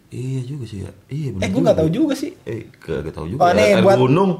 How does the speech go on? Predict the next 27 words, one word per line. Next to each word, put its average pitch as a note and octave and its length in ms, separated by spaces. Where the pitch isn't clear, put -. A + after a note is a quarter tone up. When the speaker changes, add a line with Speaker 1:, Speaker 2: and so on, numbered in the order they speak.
Speaker 2:
buat G3+ 200
lu F4 120
teman-teman, C#4+ 580
ya C4 120
gitu. A#3 340
Speaker 1:
<laughs> F#4+ 300
Speaker 2:
<laughs> - 320
Yang G#3+ 180
tahu A3 200
jawabannya, G3+ 500
tolong B3 300
email B3 300
ke B3 160
podcast. - 680
Speaker 1:
Kagak A2 220
tahu G3+ 260
gua, A3 160
anjing. G#3+ 260
Speaker 2:
Eh, - 180
Speaker 1:
Lu, A#3 100
Speaker 2:
apa? G#3 220
Speaker 1:
lu G3+ 100
yang G3+ 140
buat, G#3+ 160
bego. F3+ 240
Speaker 2:
Podcast C#4 420
mumet C#4+ 380